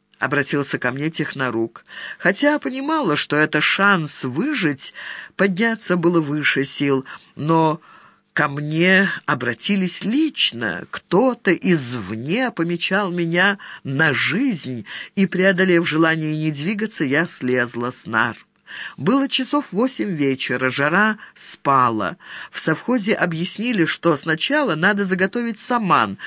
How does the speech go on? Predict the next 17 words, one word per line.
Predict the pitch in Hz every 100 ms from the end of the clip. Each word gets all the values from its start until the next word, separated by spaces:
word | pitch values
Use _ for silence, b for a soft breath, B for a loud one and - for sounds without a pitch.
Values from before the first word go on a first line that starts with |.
| B B
Мы | 240 262
вырыли | 185 233 180 147
яму, | 135 180 220 208 165
замесили | 156 165 165 - 226 156
глину | 131 165 226 208
для | 196 185 185
азиатского | 175 175 170 165 - 156
кирпича. | 156 151 - 165 - 156 156 B B B B
Одни | - 190 208 247
подносили | - 135 147 147 156 151
воду, | 165 254 202
другие | 180 196 202 262 233 160 B B
рыли | - 165 196 185
котлован. | 175 165 143 135 143 139 135
Трудились | 214 254 277 302 311 -
не | 277
спеша, | - - 254 - 147 143 123